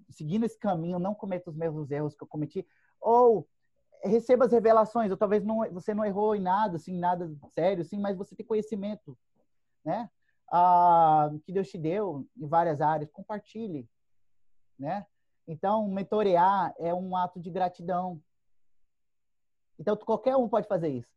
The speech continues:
<laughs> Qualquer cristão pode mentorear alguém, qualquer cristão pode ajudar alguém, qualquer cristão pode é, ser intencional, né? É um privilégio ajudar os outros.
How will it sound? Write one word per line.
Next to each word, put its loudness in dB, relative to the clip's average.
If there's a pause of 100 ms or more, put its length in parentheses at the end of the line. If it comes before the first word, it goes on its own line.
<laughs> -20 (1120)
Qualquer -2
cristão -4
pode -2
mentorear -2
alguém, -6
qualquer -10
cristão -8
pode -4
ajudar -4
alguém, -6 (340)
qualquer 0
cristão -2
pode -4 (640)
é, 0 (1000)
ser -4
intencional, -4
né? -12 (800)
É 0
um 2
privilégio 0
ajudar 0
os -4
outros. -12